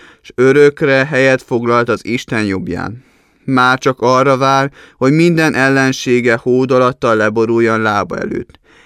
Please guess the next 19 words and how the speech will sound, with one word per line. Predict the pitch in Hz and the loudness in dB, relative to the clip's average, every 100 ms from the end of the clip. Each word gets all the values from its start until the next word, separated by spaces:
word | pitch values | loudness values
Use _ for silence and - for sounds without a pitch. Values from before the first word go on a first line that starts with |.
| _ | _
Egyetlen | - 131 143 147 143 143 135 - _ | -2 0 2 2 2 0 0 -2 _
áldozattal | 117 117 120 120 123 123 123 - 123 120 | -2 2 2 0 0 -2 -2 0 2 2
örökre | - 156 147 143 139 | 2 2 2 2 0
tökéletessé | 127 156 - 131 117 113 107 - 113 | 0 -2 0 0 0 0 -4 -2 -4
tette | 107 117 123 - 127 | -2 -2 -2 -2 0
a | |
megszentelteket. | 120 113 110 - 117 117 104 98 117 - - - _ _ _ _ _ _ _ _ | 0 -2 -2 -2 -2 -2 -4 -6 -8 -10 -12 -12 _ _ _ _ _ _ _ _
Ez | - 135 147 | -2 2 2
bizonyítja | 147 135 135 131 127 139 120 | 0 0 2 2 0 0 0
a | |
Szentlélek | 117 117 107 - 104 92 - | 0 -4 -4 -6 -6 -6 -6
is, | 120 | -8
amikor | 123 131 120 139 - | -4 -4 0 -2 0
így | 117 104 | -4 -8
szól: | - 98 80 95 - _ _ _ _ _ | -10 -10 -8 -10 -14 _ _ _ _ _
„Ez | - 139 160 | 0 2 2
lesz | 156 147 | 2 0
a | 143 | -2
szövetség, | - 143 143 139 - 139 139 | 2 4 4 0 0 0 0